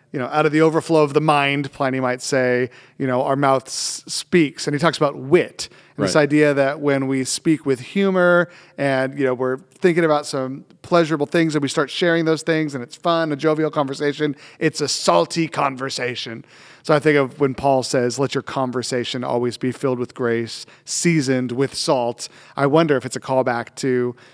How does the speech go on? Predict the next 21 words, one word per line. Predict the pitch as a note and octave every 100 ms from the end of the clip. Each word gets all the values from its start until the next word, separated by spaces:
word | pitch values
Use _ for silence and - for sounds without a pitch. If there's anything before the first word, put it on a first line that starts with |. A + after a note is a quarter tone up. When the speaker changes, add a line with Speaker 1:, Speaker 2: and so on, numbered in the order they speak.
| _ -
Speaker 1:
not | D3+ E3+
necessarily | D3 C3+ D3 B2
to |
Pliny | - D#3 C#3
the |
Elder, | D#3+ D3+ B2+
but | D3 C#3+ - - - -
the | D#3+
same | D3+ F#3+ E3+ D#3+
kind | D#3 C#3
of |
concept | - C#3+ C#3+ C3 C3
that | B2+
was | B2
believed | - C#3 C#3+ C3
in | C3
that | C3 A#2+ B2
day, | B2 B2+ A#2 A2+ A#2 - -
that | B2+ C3 B2 B2 - - _
salty | - F3+ E3 - C#3+
speech | - - D#3+ C3 -